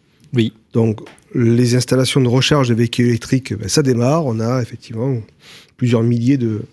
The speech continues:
Speaker 2: d'attestations, euh, donc de contrôles consuels qui se font chaque mois aujourd'hui, essentiellement dans l'habitat collectif. Euh, les installations photovoltaïques, aujourd'hui, c'est cent quarante mille chantiers tous les ans.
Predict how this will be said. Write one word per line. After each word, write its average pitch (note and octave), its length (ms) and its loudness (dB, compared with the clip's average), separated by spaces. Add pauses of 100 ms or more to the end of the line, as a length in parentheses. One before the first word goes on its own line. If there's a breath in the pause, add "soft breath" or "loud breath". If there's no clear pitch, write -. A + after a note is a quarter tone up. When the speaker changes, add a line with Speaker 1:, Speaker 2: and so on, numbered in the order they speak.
(120)
Speaker 2:
d'attestations, B2 840 0
euh, A2 60 0
donc A2+ 200 0
de G#2+ 60 0
contrôles C3 500 0
consuels A#2 440 -2
qui - 120 -10
se G#2+ 100 -6
font C3 220 -4
chaque - 240 -4
mois C3 220 0
aujourd'hui, C3 400 0 (800 soft breath)
essentiellement A#2+ 440 2
dans A#2 120 -2
l'habitat G2+ 320 -6
collectif. G#2+ 540 -2 (920 soft breath)
Euh, G#2 260 0
les A#2 140 2
installations C3+ 400 2
photovoltaïques, C3+ 680 0
aujourd'hui, C3+ 440 0
c'est C#3+ 180 -4
cent E3+ 260 -2
quarante C3 400 -4
mille D3+ 220 0
chantiers C#3 440 -2
tous D3 120 -6
les C3 160 0
ans. G#2 160 -8